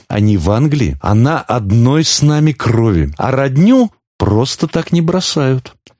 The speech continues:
Или, может быть, вы осмелитесь утверждать, что она предала своих? Разве в Уэльсе не нашлось бы для неё церкви,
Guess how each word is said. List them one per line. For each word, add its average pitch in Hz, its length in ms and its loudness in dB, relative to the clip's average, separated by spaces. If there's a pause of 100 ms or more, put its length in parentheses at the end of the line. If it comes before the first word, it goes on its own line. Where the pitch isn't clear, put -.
(380)
Или, 156 200 2
может 160 320 2
быть, 143 400 -2
вы 131 360 2
осмелитесь 131 840 0
утверждать, 127 640 0
что - 320 -2
она 139 220 0
предала 131 720 0
своих? 80 720 -4 (220)
Разве 127 380 0
в 135 120 2
Уэльсе 143 380 2
не 110 80 4
нашлось 147 400 0
бы 139 140 0
для 113 180 0
неё 117 320 2
церкви, 95 680 -2